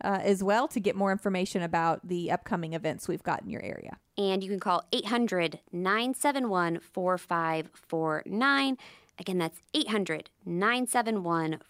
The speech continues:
Speaker 2: forty-five forty-nine. Now, I, I think I fall into that category of women who want to learn more about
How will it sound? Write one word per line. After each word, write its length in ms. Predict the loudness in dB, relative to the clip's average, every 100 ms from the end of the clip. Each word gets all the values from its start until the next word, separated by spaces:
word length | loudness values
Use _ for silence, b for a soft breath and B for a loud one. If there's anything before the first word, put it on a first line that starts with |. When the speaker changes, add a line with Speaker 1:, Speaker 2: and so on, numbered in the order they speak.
| -4
Speaker 2:
forty-five 720 | -2 0 0 0 2 0 -2 -8
forty-nine. 880 | -16 -2 0 0 0 0 0 -2 -4 B B B B _ -2
Now, 400 | 0 2 0 -2 b _ -2
I, 380 | 0 0 0 -2 0 2 2 -2
I 60 |
think 140 | -4 -2
I 80 | 0
fall 260 | 2 2
into 300 | 2 0 0
that 200 | 0 0
category 720 | -2 -2 -2 0 0 0 -2 0
of 300 | 2 2 -2 B B B -4
women 380 | 2 4 4
who 340 | 2 2 2 0
want 320 | 0 0 0 0
to 120 | 0
learn 400 | 2 2 2 0
more 420 | 0 0 2 0 0
about 800 | 0 2 4 4 2 0 -6 -14